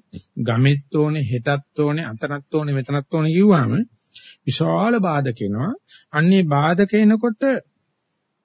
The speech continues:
මම මේ තණ්හාව භව වශයෙන් වැඩි කරන්න හදන වෙලාවදී මට බාධා කරනවා නම් ඒක මරන්න ඕන එකක්, කපන්න ඕන එක, විනාශ කරන්න ඕන කියලා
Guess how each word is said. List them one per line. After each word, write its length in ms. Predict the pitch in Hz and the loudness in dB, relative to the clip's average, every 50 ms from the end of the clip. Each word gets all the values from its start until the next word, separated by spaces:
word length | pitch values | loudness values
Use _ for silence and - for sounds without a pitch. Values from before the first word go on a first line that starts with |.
| _ _ _ _ _ _ | _ _ _ _ _ _
මම 300 | - 131 123 127 120 127 147 156 | -4 -2 -2 -2 -2 -2 -2 -2
මේ 240 | 156 160 160 165 160 | -2 0 0 -2 -2
තණ්හාව 640 | - - 107 117 131 139 139 139 139 147 151 156 160 | -4 -6 -6 -4 -2 0 0 2 2 2 2 0 0
භව 260 | 151 120 101 113 123 131 | -2 -2 -2 0 0 0
වශයෙන් 340 | 139 143 143 - - 147 151 | 0 0 -2 -4 -4 -6 -4
වැඩි 240 | 147 127 110 - 120 | -4 -4 -4 -4 -4
කරන්න 280 | - 143 135 143 151 143 | -4 -4 -6 -6 -6 -6
හදන 260 | 127 135 143 147 147 | -8 -6 -6 -4 -4
වෙලාවදී 340 | 147 151 147 165 175 190 175 | -2 -2 -2 0 0 0 0
මට 300 | 139 123 120 123 123 - 170 165 | 0 0 0 0 -2 -2 -4 -4
බාධා 380 | 143 117 113 120 127 139 156 143 | -2 -2 -2 0 0 -2 -2 -2
කරනවා 360 | - 170 156 165 170 180 196 | -4 -4 -4 -2 0 0 2
නම් 140 | 226 233 208 | 2 2 0
ඒක 200 | 170 151 - - 143 139 143 | 0 -2 -2 0 0 2 2
මරන්න 420 | 143 131 123 127 131 131 131 135 131 131 127 | 2 2 2 0 0 0 2 2 2 2 2
ඕන 240 | 131 135 139 139 | 4 4 4 2
එකක්, 180 | 139 135 131 - 139 135 - | 0 -2 -2 -4 -6 -8 -4
කපන්න 560 | - 139 127 - - 127 127 131 131 131 135 | -4 -4 -4 -4 -6 -6 -4 -4 -4 -4 -2
ඕන 240 | 135 139 139 139 143 | 0 2 2 2 0
එක, 140 | 147 139 - 139 | -2 -4 -4 -4
විනාශ 560 | 127 110 107 120 127 135 143 151 160 160 156 | -2 -2 0 0 0 0 0 0 0 -2 -2
කරන්න 260 | - - 170 165 170 170 170 | -4 -4 -2 -2 -2 -2 -2
ඕන 180 | 170 175 175 180 | -2 -2 -2 -2
කියලා 380 | 175 208 226 277 311 320 - | -2 -2 -2 -2 -2 -6 -10